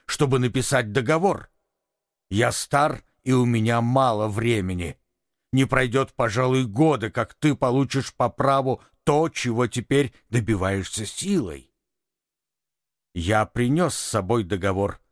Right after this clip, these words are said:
но Майя согласна? "Да, да, она согласна". "Я не согласна, отец.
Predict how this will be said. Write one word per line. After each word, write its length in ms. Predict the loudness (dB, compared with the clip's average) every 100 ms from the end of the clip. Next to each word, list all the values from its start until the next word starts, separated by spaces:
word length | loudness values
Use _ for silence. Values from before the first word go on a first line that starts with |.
| _ _ -4
но 160 | 0
Майя 380 | 2 2 0 -4
согласна? 720 | -6 -8 -2 -2 -2 -6 -14 -14 _ _ _ _ _ _ _ _ _ -2
"Да, 320 | 0 0 -2
да, 360 | 0 0 0 -10 _
она 400 | -2 0 0 0
согласна". 960 | -2 -2 -2 -2 -2 -2 -8 -10 -10 -12 _ _ _ _ _ _ _ _ _ _ _
"Я 440 | -4 0 0 0 -8
не 240 | -2 0 0
согласна, 960 | -2 -4 -2 -2 0 -2 -6 -10 -10 -12 _
отец. 640 | -8 -8 -8 -8 -8 -12